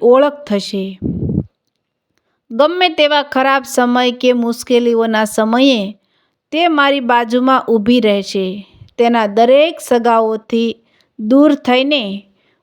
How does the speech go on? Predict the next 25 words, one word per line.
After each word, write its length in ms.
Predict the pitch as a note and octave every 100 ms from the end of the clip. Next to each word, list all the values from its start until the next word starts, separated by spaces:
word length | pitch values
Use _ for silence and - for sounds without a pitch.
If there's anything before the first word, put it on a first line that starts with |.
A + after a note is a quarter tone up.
| -
મારી 340 | B3+ D4 F4+
પત્ની 480 | F#4 C4 B3+ B3+ B3+
બનીને 500 | A#3 A#3 A#3 B3+ D4+
રહેશે." 680 | A#3 G#3 G#3 - G3+ F#3 A3+ _ _ _ _ _ _ _ _ _ _ _ _ - _ _ _ -
એ 180 | D4+ E4+
જો 180 | E4+
આટલું 540 | E4+ - C4+ C4+ D4+ C#4
બધું 300 | C4+ C#4 C#4
કરી 260 | B3+ B3+
શકે 640 | C4 C4+ B3 C#4+ C4 G3 - _ _ _ _ _ _ _ _ _ _ _ _ _ _ _ _ _ _ _ -
તો 160 | C#4
શું 520 | C#4 C#4 D4+ C#4+ B3 -
આપણે 680 | A#3 C4+ C#4+ C#4 A#3 G3+ G3 _ _ _ _ _ _ _
થોડો 240 | - C#4+ D4
આદર 500 | C#4+ A#3 B3 C#4+ D#4+
ન 100 | E4
આપી 380 | F4 E4 E4+ E4+
શકીએ? 500 | D#4 D4+ D4+ E4 F4+ _ - - - - _ -
અને 300 | C#4 C4 A3
જો 320 | F#3+ C#4 F4
સ્ત્રીઓને 760 | E4+ D4 C#4+ D4 C#4+ C#4 C#4
પગે 400 | C4+ B3 A#3+ B3+
લાગવાની 600 | B3 A3+ A3+ A#3 A#3 A#3
આ 240 | - A3+ A3
દુનિયા 640 | G#3 A3 A3 A3+ A3+